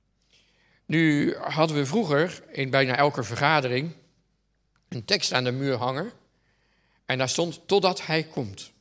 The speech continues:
Beetje saai dat overal dezelfde tekst hing. En dat vond ik een beetje saai, maar nu denk ik, ja, daar zit eigenlijk wel wat in.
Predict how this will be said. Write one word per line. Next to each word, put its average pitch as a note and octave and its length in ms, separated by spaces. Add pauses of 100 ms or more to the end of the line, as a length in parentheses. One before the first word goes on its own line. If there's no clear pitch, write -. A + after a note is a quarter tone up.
(1000)
Beetje C3 220
saai F3 320
dat C3 200
overal A#2+ 480
dezelfde A#2+ 440
tekst - 280
hing. B2 260 (880)
En A2 80
dat A2 120
vond A#2 220
ik A2+ 100
een B2 120
beetje A2 280
saai, C#3 300
maar C3 140
nu D#3+ 240
denk C#3+ 220
ik, C3 100
ja, D3+ 380
daar G3+ 120
zit F3 240
eigenlijk C#3 360
wel B2+ 120
wat A#2+ 160
in. A2 360